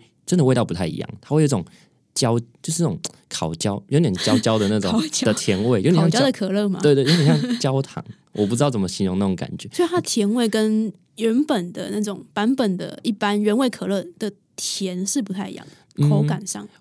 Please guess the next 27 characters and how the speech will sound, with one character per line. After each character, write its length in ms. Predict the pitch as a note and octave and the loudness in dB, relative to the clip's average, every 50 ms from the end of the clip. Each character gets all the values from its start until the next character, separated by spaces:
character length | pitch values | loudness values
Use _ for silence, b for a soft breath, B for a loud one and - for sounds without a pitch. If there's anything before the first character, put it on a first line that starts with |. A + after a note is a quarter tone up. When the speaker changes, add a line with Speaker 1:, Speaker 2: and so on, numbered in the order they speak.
| _ _ | _ _
Speaker 1:
我 240 | - B2 A2+ A2+ G#2+ | 2 4 4 4 2
觉 140 | - D3 | 2 2
得 120 | E3 F#3 D#3 | 2 2 2
以 140 | - G#2+ G2 | 0 -2 -4
甜 320 | - - - - G#2 G#2 - | -4 -4 -4 -2 -2 0 2
味 180 | D3 D3+ C3+ | 2 2 4
的 240 | G2 G2 F#2 F#2 F#2+ - _ | 4 2 0 -2 -4 -4 _
味 180 | - D#3+ C#3 | 4 4 4
觉 160 | A2 - G2 F2+ | 4 4 0 -2
来 140 | F2+ F2 | -2 -4
说， 200 | F2+ - G#2+ G2+ | -4 -4 -4 -4
可 120 | G2+ - - | -4 -4 -6
能 80 | E2+ | -2
没 80 | F2 A2 | -2 -2
有 60 | G2 | -2
差 220 | - - - F2 F2 | -2 -4 -6 -6 -6
很 120 | F2+ - | -8 -10
多， 180 | - - A#1 - - | -10 -10 -12 -8 -4
但 100 | - A#2+ | -2 0
是 160 | B2 C#3 C3 - - _ _ _ _ _ - | 2 0 0 -2 -6 _ _ _ _ _ -2
就 100 | D#3 C#3+ | -2 0
甜 260 | D#3+ - - F#2+ F#2 | 0 0 0 0 0
的 60 | A2 | 0
感 180 | G#2+ - E2+ E2+ | -2 -4 -4 -4
觉 80 | E2+ | -6
是 120 | F2 G2 F#2 | -6 -8 -8
还 180 | - E2 - | -8 -10 -10